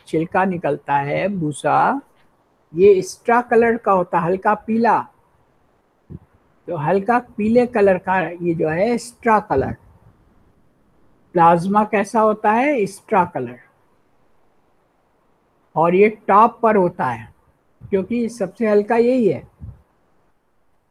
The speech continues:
cells जो है heavy होती है ना, तो नीचे बैठ जाती हैं आरबीसी वाली। तो extra color liquid that rises to the top generally makes up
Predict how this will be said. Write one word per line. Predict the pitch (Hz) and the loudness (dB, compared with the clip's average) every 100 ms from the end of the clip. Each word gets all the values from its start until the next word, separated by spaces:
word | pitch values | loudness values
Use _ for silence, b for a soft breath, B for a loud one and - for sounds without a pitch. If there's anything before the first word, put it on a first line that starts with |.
| _ | _
cells | - 185 208 220 - - | -8 -2 0 -2 -4 -2
जो | 214 | 0
है | 214 247 214 | 0 0 0
heavy | 180 214 240 | 0 2 2
होती | 214 202 202 196 | 2 2 -2 0
है | |
ना, | 233 311 247 - _ | 0 -2 -4 -6 _
तो | 196 202 | -2 0
नीचे | 190 202 240 226 | 0 -2 2 2
बैठ | 214 202 | 4 2
जाती | 208 196 196 | 2 0 -2
हैं | 180 160 | -2 -2
आरबीसी | 147 151 - 131 | -4 -8 -12 -12
वाली। | 117 - _ _ _ _ _ _ _ _ _ _ _ _ _ _ _ _ _ _ _ _ | -12 -16 _ _ _ _ _ _ _ _ _ _ _ _ _ _ _ _ _ _ _ _
तो | 185 | -2
extra | 175 - - 254 | -2 -6 0 2
color | 254 196 185 170 160 | 2 -2 -2 0 -2
liquid | 156 - 190 277 302 - _ _ _ _ _ _ _ - 147 | -6 -4 -2 -2 -2 -8 _ _ _ _ _ _ _ -8 -4
that | 175 180 170 | -2 -4 -4
rises | 156 151 156 196 220 | -2 -2 -2 -4 -6
to | - 165 | -6 -4
the | 156 - 170 | -4 -6 0
top | 175 233 262 - | 4 4 2 -4
generally | 175 170 170 185 208 233 269 233 | -10 -2 -2 0 2 2 2 0
makes | 175 170 170 - 190 | 0 -2 -4 -6 0
up | 247 | 0